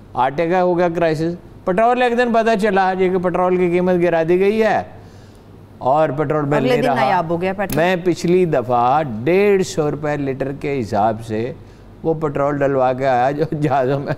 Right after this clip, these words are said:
Speaker 1: जहाज़ों में डाला जाता है। ठीक है, मगवा सफ़र करना है, कोई चारा नहीं है, कोई काम ढंग से हो नहीं रहा।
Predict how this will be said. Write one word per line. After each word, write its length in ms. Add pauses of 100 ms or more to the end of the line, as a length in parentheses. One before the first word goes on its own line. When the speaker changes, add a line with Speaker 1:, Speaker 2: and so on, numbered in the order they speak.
Speaker 1:
जहाज़ों 360
में 140
डाला 240
जाता 320
है। 60 (680)
ठीक 200
है, 120 (680)
मगवा 340
सफ़र 360
करना 320
है, 120
कोई 180
चारा 320
नहीं 160
है, 120 (840)
कोई 380
काम 640
ढंग 260
से 220
हो 300
नहीं 280
रहा। 240